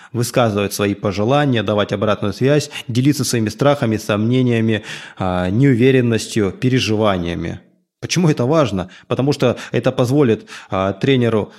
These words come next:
м, снизить угрозы, м, в голове спортсмена, снизить волнение, повысить уверенность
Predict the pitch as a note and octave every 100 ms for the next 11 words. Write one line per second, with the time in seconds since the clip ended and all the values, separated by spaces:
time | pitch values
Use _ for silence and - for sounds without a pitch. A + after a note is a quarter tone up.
0 | _ - G#2 G2+ G2+ G2+ D#3 B2+ A#2 -
1 | A2+ B2+ D3 C#3 C3+ A2 - _ - G2
2 | G2+ G2+ G2+ A2+ A#2+ A#2+ A2+ A#2 G#2+ B2
3 | G#2+ G2 C3 A2+ G#2+ G#2 G#2 A#2+ C3+ B2+
4 | A#2+ A2+ - G#2+ A2 G#2+ - A2 C#3 D3
5 | A#2+ G#2+